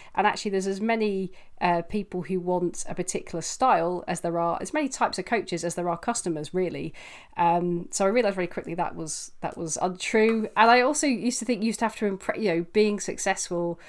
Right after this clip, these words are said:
was all about impressing people. And we see these speakers and these authors and these, these, you know, people that you get to speak at networking events, and they tell you about their achievements. And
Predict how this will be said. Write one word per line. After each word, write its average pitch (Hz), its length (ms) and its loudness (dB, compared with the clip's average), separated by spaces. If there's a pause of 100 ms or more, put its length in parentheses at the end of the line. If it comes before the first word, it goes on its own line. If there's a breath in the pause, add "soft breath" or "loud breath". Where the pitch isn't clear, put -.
(300 loud breath)
was 185 100 -2
all 190 80 4
about 185 160 8
impressing 214 480 0
people. 175 360 0
And 175 80 0
we 185 80 2
see 202 200 2
these 180 220 0
speakers 202 600 0
and 175 160 0
these 175 160 2
authors 175 640 2
and 165 100 -2
these, 165 300 -4
these, 165 280 -2 (280)
you 202 60 0
know, 160 160 2
people 196 320 -2
that - 100 -4
you 175 120 -2
get - 180 -4
to 175 180 -6
speak 190 320 -4
at 170 100 -2
networking 180 460 0
events, 156 520 -2 (340 loud breath)
and 190 100 2
they 196 60 4
tell 226 220 4
you 214 100 6
about 190 200 6
their 185 120 4
achievements. 196 720 0 (360 loud breath)
And 247 240 0